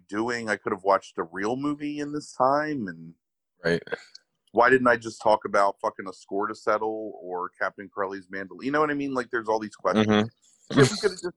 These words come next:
Speaker 1: we, we haven't talked about The Wicker Man on the Quick Cage. We could just talk about The Wicker Man again.
Speaker 2: Right.
Speaker 1: That movie's burned in my brain.
Speaker 2: Right.
Speaker 1: <sighs>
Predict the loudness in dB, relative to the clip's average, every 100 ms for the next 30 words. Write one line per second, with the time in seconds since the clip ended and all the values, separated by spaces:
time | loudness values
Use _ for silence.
0 | -4 -2 4 4 4 2 2 0 -2 -2
1 | -6 -4 -4 -4 -6 -6 -6 -6 -8 -14
2 | _ -16 -14 -6 -6 -4 0 2 0 -2
3 | -6 -4 -8 -10 _ -20 -20 _ _ _
4 | _ -6 4 8 8 4 -2 -20 -20 _
5 | 0 2 2 -2 0 4 4 4 2 2
6 | 2 -2 -4 -16 _ _ _ 2 4 4
7 | 2 _ _ _ _ _ _ _ _ _
8 | _ _ _ _ _ _ _ _ _ _
9 | 0 2 2 0 -8